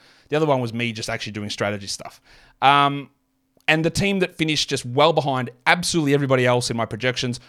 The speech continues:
was drafting off of last year's numbers. 'Cause it, there's just so many situations. Again, on average, fifty out of the top one fifty change every season.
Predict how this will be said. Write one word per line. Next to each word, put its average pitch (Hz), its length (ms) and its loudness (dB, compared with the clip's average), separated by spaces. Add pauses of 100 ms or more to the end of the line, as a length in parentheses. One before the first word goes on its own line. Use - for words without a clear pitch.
was 131 160 -4
drafting 127 400 0
off 120 140 -6
of 101 100 -8
last 104 240 -4
year's 95 160 -8
numbers. - 360 -18 (460)
'Cause 123 360 -2
it, 117 220 -12
there's 117 180 -4
just 131 160 -2
so 135 180 0
many 127 180 -4
situations. 113 800 -8 (260)
Again, 113 280 -6
on 127 120 -2
average, 120 380 -2
fifty 160 400 -2
out 135 80 2
of 127 40 -2
the 123 140 -8
top - 140 -6
one 123 140 -6
fifty 120 260 -10
change 113 320 -4
every 98 160 -6
season. 92 380 -8